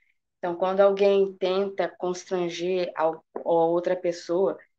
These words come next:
a essa liberdade de consciência, é que ele quer fazer essa pessoa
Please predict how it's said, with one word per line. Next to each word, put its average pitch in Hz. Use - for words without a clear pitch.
a 165
essa 170
liberdade 170
de 165
consciência, 175
é 233
que 240
ele 247
quer 277
fazer 254
essa 262
pessoa 247